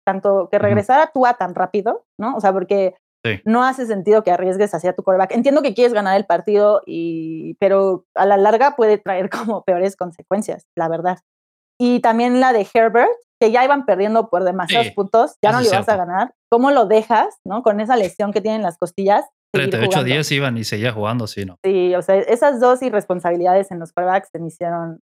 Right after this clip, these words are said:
Speaker 1: muy grandes, la verdad.
Speaker 2: Sí, a mí, a mí me sorprendió ver que regresó Tua porque cómo rebotó la cabeza en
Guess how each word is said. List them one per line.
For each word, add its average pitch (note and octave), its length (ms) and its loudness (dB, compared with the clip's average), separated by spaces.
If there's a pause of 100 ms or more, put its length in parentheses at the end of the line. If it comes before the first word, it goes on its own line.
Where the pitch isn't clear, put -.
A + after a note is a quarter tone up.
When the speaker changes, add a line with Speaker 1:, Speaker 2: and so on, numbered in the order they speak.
(120)
Speaker 1:
muy F3 120 -8
grandes, E3 380 -10
la D#3+ 80 -12
verdad. E3 260 -12 (1040)
Speaker 2:
Sí, G3 140 0
a D#3+ 60 -4
mí, G3 220 -2
a F3 120 -4
mí D3+ 120 -2
me B3+ 100 0
sorprendió A2+ 580 -4
ver A#2 200 -2
que A#2+ 80 -6
regresó A2 360 -8
Tua B2 280 -6
porque G2 400 -8 (560)
cómo D#3+ 180 0
rebotó C#3 340 -4
la C#3 120 -4
cabeza A2+ 360 -6
en G#2 200 -10